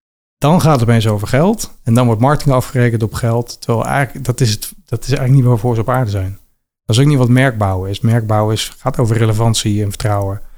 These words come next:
Eh, en daarna komt onderscheidendheid omdat je het beter wil doen, wil doen dan de concurrent enzovoort. Dat, dat, dat zit erbij. Ehm, maar, en daarom is het dus ook zo belangrijk dat je die buitenwereld naar binnen haalt. En dat je dus blijft luisteren naar wat er gebeurt.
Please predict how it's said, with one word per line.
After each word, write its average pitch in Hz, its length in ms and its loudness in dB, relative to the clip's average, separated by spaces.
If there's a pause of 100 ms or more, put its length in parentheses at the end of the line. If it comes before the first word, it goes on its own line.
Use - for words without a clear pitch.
(440)
Eh, 101 680 -2 (840)
en 110 160 0
daarna 107 380 0
komt 107 320 -4
onderscheidendheid 110 680 -2
omdat 110 200 -4
je - 60 -2
het 110 100 -4
beter 117 220 0
wil 107 100 -4
doen, 107 120 -2
wil 113 140 -4
doen 120 160 0
dan 113 100 -2
de 113 60 -6
concurrent 147 460 -2
enzovoort. 151 600 0
Dat, - 260 -6
dat, 113 300 -6
dat - 180 -10
zit - 220 -6
erbij. 139 400 -2 (720)
Ehm, 110 440 0 (960)
maar, - 200 4
en 143 120 2
daarom 143 240 4
is 139 120 4
het 139 80 4
dus 135 100 4
ook 120 60 -2
zo 135 140 2
belangrijk 135 380 4
dat 113 140 0
je 123 60 -4
die 113 120 2
buitenwereld 120 520 2
naar 107 120 2
binnen 101 220 -2
haalt. 95 340 -8
En 127 100 0
dat 107 160 0
je - 60 -6
dus 113 220 0
blijft 123 360 2
luisteren 120 480 2
naar 113 100 2
wat 110 160 -2
er 117 40 -2
gebeurt. 113 440 0